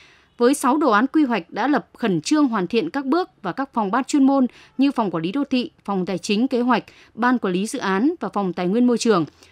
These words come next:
phối hợp với lãnh đạo thị trấn và lãnh đạo các tổ dân phố, rà soát lại tất cả chi tiết quy hoạch cho phù hợp với thực tiễn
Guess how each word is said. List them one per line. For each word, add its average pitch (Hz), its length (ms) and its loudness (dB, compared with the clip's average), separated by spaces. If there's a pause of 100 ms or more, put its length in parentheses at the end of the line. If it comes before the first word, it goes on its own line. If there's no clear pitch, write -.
(140)
phối 262 160 2
hợp 302 280 2
với 208 100 -2
lãnh 277 160 2
đạo 277 240 0
thị 208 200 -8
trấn 220 320 0 (220)
và 196 160 2
lãnh 208 160 -4
đạo 262 180 0
các 277 220 -6
tổ 190 160 2
dân 247 140 2
phố, 240 340 0 (220)
rà 233 320 2
soát 349 220 0
lại 294 260 0
tất 381 200 -4
cả 175 280 0
chi 294 180 2
tiết - 240 -2
quy 277 80 0
hoạch 220 300 0
cho 277 180 0
phù 262 200 0
hợp 190 200 0 (100)
với 185 180 -4
thực - 300 -4
tiễn 240 200 0